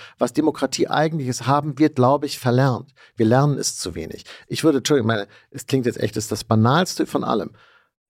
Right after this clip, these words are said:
Macht in der Schule mehr Unterricht in Gesellschaftswissenschaften, um Kindern verpflichtend beizubringen,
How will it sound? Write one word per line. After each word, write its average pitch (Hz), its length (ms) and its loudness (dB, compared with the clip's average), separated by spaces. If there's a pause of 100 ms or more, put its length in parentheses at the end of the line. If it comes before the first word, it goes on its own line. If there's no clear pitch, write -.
(480)
Macht 135 480 -4
in 123 120 -2
der 98 120 2
Schule 208 640 4 (360)
mehr 160 560 4 (120)
Unterricht 135 760 2
in 123 140 4
Gesellschaftswissenschaften, 113 1000 0
um 107 260 0
Kindern 160 400 2
verpflichtend - 640 -2
beizubringen, 120 640 2